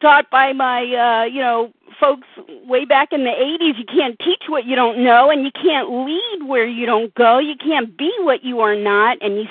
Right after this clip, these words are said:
certainly can't give what you ain't got. But once you have it,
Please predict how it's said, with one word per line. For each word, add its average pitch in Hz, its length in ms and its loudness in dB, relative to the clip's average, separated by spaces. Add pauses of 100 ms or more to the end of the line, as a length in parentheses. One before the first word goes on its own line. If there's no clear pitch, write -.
certainly 220 440 -2 (100)
can't 240 300 -8
give 247 240 0
what 190 240 -8
you 240 180 -8
ain't 226 220 -6
got. 185 360 -4 (520)
But 220 140 -6
once 294 300 0
you 247 100 2
have 294 420 0
it, 170 200 -4